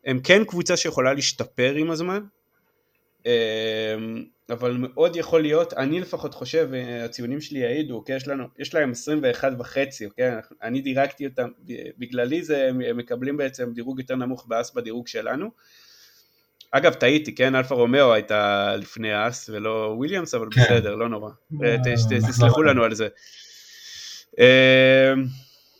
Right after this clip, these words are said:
Speaker 1: ולדעתי הם באופן כללי הם, אה, פשוט קבוצה שאני לא רואה אופק עם הנהגים ספציפית. אני, אני באופן אישי, אני קצת לא מעריך נהגים שהם חלביים מדי לטעמי.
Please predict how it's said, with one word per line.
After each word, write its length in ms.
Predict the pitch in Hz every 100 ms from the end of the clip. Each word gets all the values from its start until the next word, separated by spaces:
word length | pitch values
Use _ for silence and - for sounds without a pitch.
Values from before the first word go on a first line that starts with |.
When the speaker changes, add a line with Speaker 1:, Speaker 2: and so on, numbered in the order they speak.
| _ _ _
Speaker 1:
ולדעתי 840 | 120 113 127 127 131 127 127 202
הם 120 | 202 147
באופן 380 | 151 165 180
כללי 360 | 165 143 139 156
הם, 120 | 143
אה, 160 | 127 117 - -
פשוט 200 | 160 _
קבוצה 560 | 135 123 - 143 147 165 _ _ _ _ -
שאני 500 | - 123 113 120 123
לא 120 | 147
רואה 220 | 156 147
אופק 440 | 147 147 156 160
עם 100 | 131
הנהגים 360 | 117 113 117 147
ספציפית. 560 | 139 120 - 175 190 127
אני, 260 | 151 196 -
אני 160 | 156
באופן 320 | 180 185 196 160
אישי, 300 | 151 196 180
אני 200 | 143 131
קצת 560 | - - - 175 175 175
לא 120 | 165
מעריך 460 | 151 135 151 147
נהגים 460 | 139 120 117 135 143
שהם 240 | 139 135
חלביים 580 | 123 110 107 107 110 131
מדי 260 | 151 156 151
לטעמי. 460 | 156 156 156 170